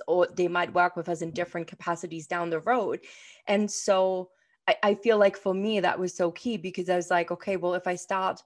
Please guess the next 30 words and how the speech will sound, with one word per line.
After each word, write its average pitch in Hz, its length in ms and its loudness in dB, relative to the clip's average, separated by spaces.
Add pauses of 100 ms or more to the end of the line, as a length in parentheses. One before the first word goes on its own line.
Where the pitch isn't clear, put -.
(400)
building 196 340 0
my 170 120 0
business 185 420 -2
and 175 160 -6
say 175 360 -2
yes 202 720 -2 (440)
to - 160 2
every 202 360 4
client, 190 520 0
even 185 280 -4
if 180 140 -8
I 175 120 -2
know 190 400 4
it's 175 220 -4
not 170 160 -2
a 170 80 -2
fit, 226 460 2
or, 165 220 0
or 180 160 2
maybe, 180 760 -4 (520)
you 185 140 -2
know, 175 100 2
they 180 100 2
have 175 200 -2
some 185 240 -6 (160)
other 185 220 4
things 202 440 -4
going 165 320 0
on 180 240 0
that 165 220 0